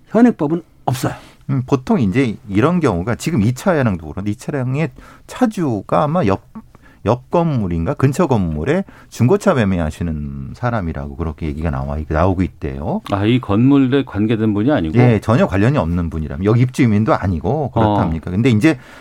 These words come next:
Speaker 2: 이 사람은 그 옆에 있는 중고차 매매에 있는 그, 그걸 하는 사람인데
Speaker 3: 네.
Speaker 2: 그 이 지하 주차장을 자기 주차장으로 쓰-, 쓰-, 쓴
Speaker 3: 음.
Speaker 2: 거죠.
Speaker 3: 음.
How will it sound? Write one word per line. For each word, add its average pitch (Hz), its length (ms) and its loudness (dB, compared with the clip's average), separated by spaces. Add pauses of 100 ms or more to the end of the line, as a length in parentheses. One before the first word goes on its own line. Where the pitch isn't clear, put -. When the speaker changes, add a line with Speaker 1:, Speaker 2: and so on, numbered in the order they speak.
(280)
Speaker 2:
이 127 40 0
사람은 147 540 4 (360)
그 123 140 2
옆에 127 380 2
있는 131 220 2
중고차 113 400 0
매매에 87 460 0
있는 98 420 0
그, 92 480 0
그걸 98 320 0
하는 156 220 0
사람인데 123 800 0
Speaker 3:
네. 95 240 0 (120)
Speaker 2:
그 120 100 -2
이 113 400 0 (180)
지하 123 200 2
주차장을 95 760 -2
자기 131 280 0
주차장으로 120 380 0
쓰-, - 220 -8
쓰-, 247 180 0
쓴 254 220 2
Speaker 3:
음. 254 40 4
Speaker 2:
거죠. 117 440 0
Speaker 3:
음. 95 340 0